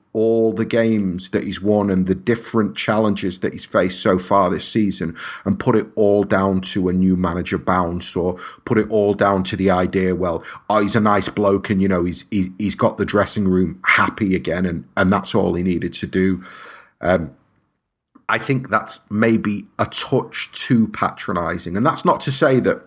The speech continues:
you know, he, he hasn't got a m-, huge learning curve ahead of him, huge learning curve ahead of him. And that's not to say that all those players that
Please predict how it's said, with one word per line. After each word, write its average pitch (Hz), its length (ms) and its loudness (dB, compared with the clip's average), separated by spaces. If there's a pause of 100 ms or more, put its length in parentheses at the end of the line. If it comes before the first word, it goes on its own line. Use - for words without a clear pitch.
(140)
you 101 120 0
know, 71 280 -2 (920)
he, 95 240 -2 (220)
he 101 280 -6
hasn't 120 360 0
got 110 240 0
a - 40 -2
m-, 110 300 -4 (180)
huge 214 560 -2
learning 135 340 2
curve 87 240 -2
ahead 92 240 -2
of 82 100 -6
him, - 300 -10
huge 175 440 0
learning 92 260 2
curve 73 220 0
ahead 90 220 0
of 82 100 -2
him. 80 140 -6 (320)
And 107 120 0
that's 135 220 0
not 147 160 0
to - 100 -6
say 117 260 0
that 110 200 0
all 127 220 4
those 113 200 2
players 110 500 0
that 92 300 -2